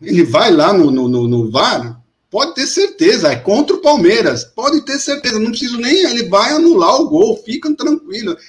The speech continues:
Ele jamais, jamais ele vai a favor do Palmeiras. E não deu outra, né?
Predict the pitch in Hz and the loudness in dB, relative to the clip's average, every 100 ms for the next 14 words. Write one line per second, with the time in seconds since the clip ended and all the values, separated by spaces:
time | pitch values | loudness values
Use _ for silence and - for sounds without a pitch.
0 | - - 220 254 - 247 294 202 285 247 | -12 -4 0 0 0 2 4 4 4 4
1 | 151 - - 240 302 220 392 240 170 113 | 2 0 2 2 4 4 4 2 0 -2
2 | - - - 147 160 156 160 135 147 143 | -8 -14 -10 -4 -2 2 0 0 -4 -4
3 | 151 131 143 139 151 131 127 147 339 370 | -4 -2 -4 -2 -2 -2 -2 -2 -2 -2
4 | 392 196 170 123 104 107 127 | 0 2 2 0 -6 -10 -10